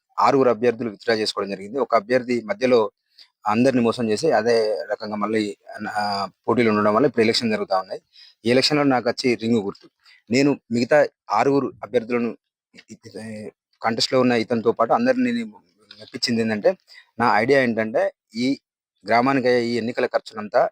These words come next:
మన డెవలప్‌మెంట్ కోసం ఒక యాభై లక్షల వరకు అందరం ఖర్చు పెడతాం కదా, ఆ, ఆ ఖర్చు ఏదో గ్రా-, గ్రామం యొక్క డెవలప్‌మెంట్ కోసం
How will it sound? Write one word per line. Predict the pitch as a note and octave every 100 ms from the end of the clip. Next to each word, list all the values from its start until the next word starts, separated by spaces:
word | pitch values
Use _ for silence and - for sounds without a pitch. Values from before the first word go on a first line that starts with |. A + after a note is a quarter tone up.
| -
మన | A2+ G#2
డెవలప్‌మెంట్ | G#2+ B2 B2 A2+
కోసం | - G#2+
ఒక | G#2
యాభై | G#2+ A2
లక్షల | A2 - C3
వరకు | A#2+
అందరం | G#2 A#2 A2
ఖర్చు | - A2
పెడతాం | G#2+ G2+
కదా, | G2+ C3
ఆ, | A#2 - -
ఆ |
ఖర్చు | G2+ G#2+ C#3
ఏదో | C3+
గ్రా-, | A2+ G#2+ A#2 F#2
గ్రామం | F#2 A#2+ B2 A#2+
యొక్క | A2 A2+
డెవలప్‌మెంట్ | G#2 - A2+ A2 G#2+ G2+
కోసం | G2 C#3